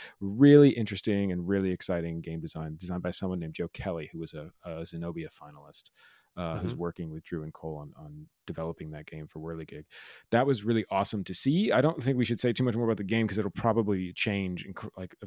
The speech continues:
Speaker 1: by huge amounts, uh, by the time
Speaker 2: Yeah.
Speaker 1: it's finished. But I can say I had a blast playing it, um, and it
Speaker 2: Yeah.
Speaker 1: was also, it was both, like, fun, just immediately fun,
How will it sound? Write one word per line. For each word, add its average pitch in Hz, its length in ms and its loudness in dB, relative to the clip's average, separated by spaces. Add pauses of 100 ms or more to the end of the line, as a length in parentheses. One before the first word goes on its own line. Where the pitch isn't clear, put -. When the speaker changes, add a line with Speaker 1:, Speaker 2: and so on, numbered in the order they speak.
(100)
Speaker 1:
by 87 140 -6
huge 117 400 2
amounts, 90 560 -4
uh, 95 180 -4
by 92 120 -4
the 95 60 -4
time 110 120 0
Speaker 2:
Yeah. 98 60 2
Speaker 1:
it's 92 80 -6
finished. 101 440 -2 (540)
But 127 320 10
I 117 100 -2
can 117 100 2
say 123 160 6
I 110 60 8
had 104 120 4
a 90 40 0
blast 98 500 -2
playing 92 320 -2
it, 85 240 -6
um, 87 280 -4
and 98 80 -6
it 104 40 -2
Speaker 2:
Yeah. 98 60 -2
Speaker 1:
was 95 100 -6
also, 107 240 0
it - 40 -6
was 117 120 -2
both, 127 260 4
like, 101 180 2
fun, 110 560 0
just 110 200 -4
immediately 104 520 2
fun, 78 480 -10